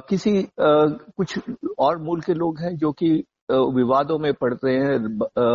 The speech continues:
अ, अ, रिलीजियस मामलों में पड़ते हैं। भारतीय मूल के लोग नहीं पड़ते, कानून और व्यवस्था का आदर करते हैं, मेहनत करते हैं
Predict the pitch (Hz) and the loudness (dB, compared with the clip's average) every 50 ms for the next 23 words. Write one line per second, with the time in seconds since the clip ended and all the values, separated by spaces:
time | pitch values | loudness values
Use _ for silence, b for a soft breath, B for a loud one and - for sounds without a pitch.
0 | 120 120 117 117 113 - _ _ _ _ - - - 104 113 113 120 127 - - | 4 2 2 0 -2 -6 _ _ _ _ -4 -2 2 2 2 2 2 0 -2 -4
1 | - - - - 110 120 117 113 117 117 - _ _ _ _ _ _ _ _ _ | -2 -2 0 2 2 4 4 2 2 0 -4 _ _ _ _ _ _ _ _ _
2 | _ - 123 123 131 160 170 160 185 175 - - 156 139 131 127 135 135 135 143 | _ 0 0 2 2 2 2 2 2 0 0 -4 -4 -2 -2 0 0 -2 -2 -2
3 | 143 127 - 120 113 120 - 147 165 175 170 147 123 - - - 120 170 - - | -2 -2 0 -2 -2 -2 -4 -4 -4 -2 -2 -2 -4 -8 -8 -4 -2 -2 -2 -2
4 | - 180 151 156 160 147 - 156 135 143 135 127 104 98 98 101 92 - 95 95 | -2 -4 -2 -2 -2 -2 -2 -2 0 0 0 0 0 0 0 -2 -2 -2 -4 -4
5 | - - 104 131 - _ _ _ _ _ _ _ - - 143 131 151 175 185 208 | -4 -4 -6 -6 -6 _ _ _ _ _ _ _ -6 -2 0 0 2 4 2 2
6 | 220 208 185 151 135 127 131 139 139 - - 156 143 - - 135 - - 110 107 | 2 2 0 0 2 2 2 2 0 -2 -2 -2 -2 0 0 -2 0 0 0 0
7 | 104 117 120 117 - 107 104 95 - - - 123 139 160 185 190 190 - 185 170 | 2 0 -2 -2 0 -2 -2 -2 -4 -6 -6 -4 -4 -4 -6 -8 -10 -12 -10 -8
8 | 127 123 143 175 190 185 165 156 127 113 - - 87 82 - _ _ - - - | -4 -2 0 2 4 4 4 2 0 0 -2 -2 -2 -2 -4 _ _ -10 -8 -8
9 | - | -10